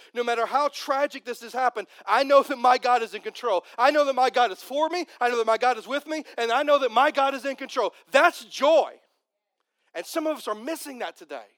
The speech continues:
See, Jesus wants us to have an abounding joy,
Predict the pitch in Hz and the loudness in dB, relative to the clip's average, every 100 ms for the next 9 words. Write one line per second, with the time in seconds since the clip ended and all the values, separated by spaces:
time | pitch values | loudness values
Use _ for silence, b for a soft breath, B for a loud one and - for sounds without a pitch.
0 | _ _ _ _ _ b - - - 277 | _ _ _ _ _ b -16 -14 -8 -6
1 | 320 302 277 269 240 226 254 254 220 220 | -6 -6 -8 -8 -6 -2 -2 -2 -2 0
2 | 233 269 247 214 180 175 | 0 0 -4 -12 -6 -4